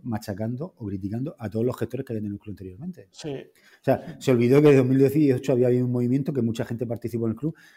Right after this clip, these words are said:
Speaker 1: Aquello dijo
Speaker 2: Hombre.
Speaker 1: que se había, que se había encontrado el club de una forma. O sea, hay, en todas sus manifestaciones ha ido matando gente. Y hasta, hasta, hasta que al final la gente ha dicho, "Bueno, vale,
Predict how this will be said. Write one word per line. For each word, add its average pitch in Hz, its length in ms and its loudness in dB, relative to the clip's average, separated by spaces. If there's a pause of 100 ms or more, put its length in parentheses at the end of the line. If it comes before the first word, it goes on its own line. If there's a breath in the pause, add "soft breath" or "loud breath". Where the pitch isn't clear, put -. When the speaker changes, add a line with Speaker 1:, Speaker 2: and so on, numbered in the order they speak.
(120 soft breath)
Speaker 1:
Aquello 120 300 4
dijo 123 180 0
Speaker 2:
Hombre. 135 140 4
Speaker 1:
que - 60 -8
se 127 60 0
había, 123 220 2
que 131 60 -16
se 131 60 2
había 131 120 6
encontrado 127 400 0
el - 40 -8
club 135 360 2 (240 loud breath)
de 117 80 0
una 123 140 2
forma. 127 200 -4
O - 60 -6
sea, 175 200 -4
hay, 180 120 -4 (200)
en 147 160 2
todas 208 220 4
sus 185 140 2
manifestaciones 170 880 0 (420)
ha 151 100 -4
ido 160 160 4
matando 135 380 2
gente. 92 480 -6 (540)
Y 143 80 2
hasta, 123 340 2
hasta, 123 340 0
hasta 123 260 -2
que 113 80 0
al 113 80 2
final 113 260 0
la 120 80 0
gente 127 220 -2
ha 139 40 4
dicho, 104 200 -4
"Bueno, 107 180 -2
vale, 107 260 -2